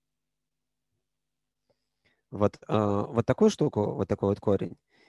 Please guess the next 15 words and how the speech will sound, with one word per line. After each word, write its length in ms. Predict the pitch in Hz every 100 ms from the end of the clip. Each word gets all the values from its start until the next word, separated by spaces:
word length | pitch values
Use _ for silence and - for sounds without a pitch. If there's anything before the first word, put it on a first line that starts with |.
| _
её 180 | - 110
нельзя 380 | 147 131 135 139
никак 300 | 110 104 104
ограничить 420 | 107 104 151 -
никакой 340 | 104 92 120 113
линейной 320 | 110 95 92
функцией 540 | - 120 - - 127 - _ _ _ _ _ _ _
вблизи 420 | 151 98 101 98 95
нуля. 300 | 95 - - _ _ _ _ _ _ _ _ _ _
Вы 80 | 104
будете 220 | 110 -
проводить 320 | 110 117 113 -
всевозможные 520 | 110 104 107 101 104
линейные 420 | 107 107 104 104
штуки, 460 | - - 196 -